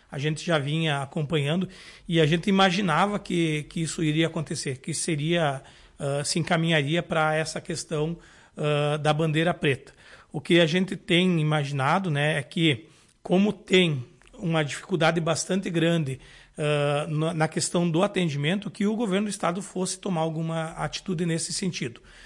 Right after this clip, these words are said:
né? Ele, então, acenou a, a possibilidade da bandeira preta para, ah, onze regiões, né?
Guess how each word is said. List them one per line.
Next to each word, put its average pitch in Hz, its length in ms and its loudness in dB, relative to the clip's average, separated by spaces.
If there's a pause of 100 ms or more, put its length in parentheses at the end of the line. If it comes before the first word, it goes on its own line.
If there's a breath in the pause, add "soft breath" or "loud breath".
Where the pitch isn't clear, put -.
(180 soft breath)
né? 143 220 0
Ele, 160 260 4
então, 170 320 0
acenou 170 500 2 (380 soft breath)
a, 143 540 0
a 139 40 2
possibilidade 156 680 0
da 156 120 2
bandeira 151 380 2
preta 175 460 4
para, 139 560 0
ah, 135 400 0
onze 160 340 2
regiões, 143 540 -2
né? 170 200 -4